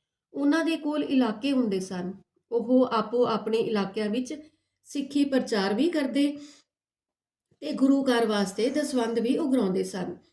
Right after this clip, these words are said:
ਇਹ ਮਸੰਦਾਂ ਦਾ ਸਿਲਸਿਲਾ ਕਿਉਂਕਿ ਪੁਰਾਣਾ ਸੀ ਤੇ ਇਸ ਵਿੱਚ ਸੁਧਾਰ ਨਾ ਹੋਇਆ। ਜਿਹੜਾ ਮਸੰਦ ਚਲਾਣਾ ਕਰ ਜਾਂਦਾ ਜਾਂ ਢਿੱਲਾ ਮੱਠਾ ਹੋ ਜਾਂਦਾ,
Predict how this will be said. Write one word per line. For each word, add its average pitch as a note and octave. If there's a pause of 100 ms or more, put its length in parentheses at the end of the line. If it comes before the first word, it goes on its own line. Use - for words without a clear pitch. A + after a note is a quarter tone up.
(420)
ਇਹ D4
ਮਸੰਦਾਂ B3
ਦਾ B3+
ਸਿਲਸਿਲਾ G#3+
ਕਿਉਂਕਿ C#4
ਪੁਰਾਣਾ B3
ਸੀ D4+ (440)
ਤੇ C#4+
ਇਸ C4+
ਵਿੱਚ B3+
ਸੁਧਾਰ C4
ਨਾ C#4+
ਹੋਇਆ। F#3+ (300)
ਜਿਹੜਾ A3
ਮਸੰਦ A3+
ਚਲਾਣਾ G#3
ਕਰ B3+
ਜਾਂਦਾ C4+ (600)
ਜਾਂ B3
ਢਿੱਲਾ B3
ਮੱਠਾ C4
ਹੋ C#4
ਜਾਂਦਾ, C4+